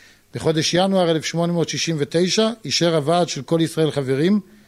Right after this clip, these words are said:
את הדין וחשבון של כל, של קרל נטר. באותו מעמד נתקבלה גם ההצעה לתקנון של המוסד החקלאי מיסודה של חברת כל ישראל חברים. זמן קצר לאחר מכן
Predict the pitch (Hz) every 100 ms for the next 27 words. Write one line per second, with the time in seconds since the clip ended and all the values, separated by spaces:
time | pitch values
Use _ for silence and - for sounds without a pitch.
0 | _ - 131 117 120 202 190 160 135 139
1 | 160 156 - - - 117 143 147 156 -
2 | 120 147 143 139 123 117 98 _ _ _
3 | _ - - _ - 120 190 233 214 185
4 | 180 190 - _ _ 139 - 131 147 170
5 | 175 160 151 - 160 185 156 160 - 151
6 | 170 220 - 175 160 143 170 165 156 147
7 | 147 190 175 147 143 151 170 170 127 127
8 | 143 165 - _ _ _ _ 143 156 151
9 | 143 139 139 123 123 107 - _ _ _
10 | _ _ _ - - - _ - 131 185
11 | 185 175 180 175 156 139 175 196 180 185
12 | 185